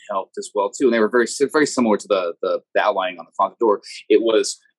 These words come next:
basic index cards laid out on a table so I could see every scene, right, and, and make sense of it all. And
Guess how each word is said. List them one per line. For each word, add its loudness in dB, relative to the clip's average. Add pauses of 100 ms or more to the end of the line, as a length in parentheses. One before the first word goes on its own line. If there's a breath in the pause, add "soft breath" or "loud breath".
(140)
basic 2
index 0
cards 0
laid -2
out 2
on -2
a -6
table -4
so 2
I 2
could -12
see 2
every -2
scene, -4 (760 soft breath)
right, 2
and, -2
and 2
make 2
sense -2
of -4
it 0
all. -6
And 2